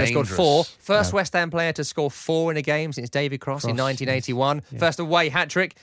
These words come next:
Speaker 2: since Tony
Speaker 3: Tony
Speaker 2: Cottee in
Speaker 3: Cottee,
Speaker 2: nineteen eighty-seven.
Speaker 3: eighty-seven.
Speaker 2: But, of course, Norwich City shouldn't exist at this level. So it is, uh,
Speaker 1: The
Speaker 2: it's
Speaker 1: good thing
Speaker 2: balance.
Speaker 1: about Mikel is,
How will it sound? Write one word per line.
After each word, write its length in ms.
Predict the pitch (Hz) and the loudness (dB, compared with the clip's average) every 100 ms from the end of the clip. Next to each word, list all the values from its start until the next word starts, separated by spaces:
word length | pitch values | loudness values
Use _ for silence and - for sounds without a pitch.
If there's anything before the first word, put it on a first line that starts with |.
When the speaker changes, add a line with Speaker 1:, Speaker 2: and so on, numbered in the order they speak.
| _ | _
Speaker 2:
since 300 | - 160 135 | -2 -2 -2
Tony 240 | 165 156 131 | 0 0 2
Speaker 3:
Tony 40 | |
Speaker 2:
Cottee 220 | 127 120 | 0 0
in 60 | 139 | 0
Speaker 3:
Cottee, 280 | 139 139 123 | 0 0 0
Speaker 2:
nineteen 40 | |
eighty-seven. 560 | 131 131 135 170 180 202 | 0 0 2 2 2 0
Speaker 3:
eighty-seven. 280 | - - - | -4 -18 -4
Speaker 2:
But, 100 | 151 | -4
of 100 | 127 | 0
course, 320 | 156 143 135 | 0 0 0
Norwich 280 | 143 135 120 | -2 0 -2
City 300 | - 127 127 | -4 -4 -4
shouldn't 340 | 107 135 117 | -4 -6 -6
exist 560 | 117 107 104 107 101 - | -8 -6 -4 -4 -6 -8
at 80 | 98 | -10
this 180 | 95 - | -10 -8
level. 240 | 98 95 | -8 -8
So 200 | 101 107 | -8 -8
it 120 | 107 | -6
is, 260 | 120 117 101 | -6 -6 -6
uh, 80 | 107 | 0
Speaker 1:
The 120 | 170 | 2
Speaker 2:
it's 60 | 117 | 4
Speaker 1:
good 140 | 226 | 0
thing 200 | 247 233 | 2 0
Speaker 2:
balance. 40 | 214 | 0
Speaker 1:
about 320 | 170 160 151 | 2 2 2
Mikel 400 | 151 139 175 156 | -2 -2 -2 0
is, 380 | 123 117 - | -2 -4 -8